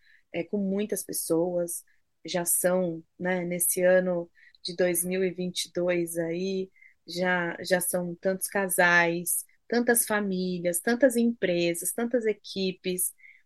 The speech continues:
que, que tão vivendo esse processo, que já viveram, que me deram feedbacks de, de tá dando tudo certo, né? Desse lugar de, de integridade.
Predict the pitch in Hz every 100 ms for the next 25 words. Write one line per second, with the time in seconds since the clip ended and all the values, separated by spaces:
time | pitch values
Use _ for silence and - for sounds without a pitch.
0 | _ _ _ - 190 185 180 - 196 -
1 | 202 196 180 202 233 254 214 180 180 -
2 | 165 - 202 202 190 - - 196 185 160
3 | - 180 180 175 175 - 196 190 190 185
4 | 175 - - - _ - 190 175 180 180
5 | 185 - - - 180 175 165 - _ _
6 | _ _ - 185 208 190 202 196 - 180
7 | - - 170 170 170 - 175 170 185 180
8 | 175 185 180 175 170 170 - 165 156 156
9 | - _ _ - 180 175 175 175 165 160
10 | 165 185 180 170 165 175 170